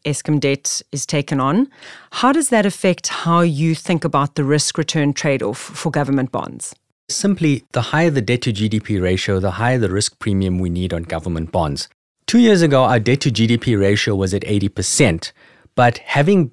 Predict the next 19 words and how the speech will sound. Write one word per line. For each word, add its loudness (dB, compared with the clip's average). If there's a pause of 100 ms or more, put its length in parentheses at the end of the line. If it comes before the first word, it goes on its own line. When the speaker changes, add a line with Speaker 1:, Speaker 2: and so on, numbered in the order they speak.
(100)
Speaker 2:
rebased 4
our 2
G 0
D 0
P, 2
the 0
ratio 2
has 2
now 2
fallen 0
to -6
seventy 2
percent. -4
So 0
we 4
do 4
have 2 (240)
a 0
reprieve, 2